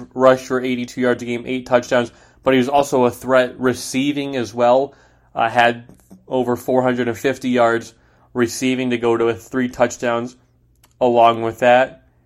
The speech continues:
Uh, so total yards, uh, he had around seventeen hundred, which was really good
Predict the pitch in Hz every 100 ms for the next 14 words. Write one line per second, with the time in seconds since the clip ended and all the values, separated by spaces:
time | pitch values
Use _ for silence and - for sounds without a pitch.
0 | _ _ 123 113 113 - - 135 - 131
1 | 120 139 139 131 123 120 123 127 131 -
2 | - _ _ _ _ _ - 120 117 113
3 | - - - 156 131 123 135 123 117 117
4 | 117 120 127 - _ _ _ _ - 127
5 | 117 117 113 - 123 123 123 131 123 127
6 | 127 123 127 123 - _ _ _ _ _
7 | _ _ _ _ _ _ _ _ _ 135
8 | 131 135 117 131 127 123 120 123 123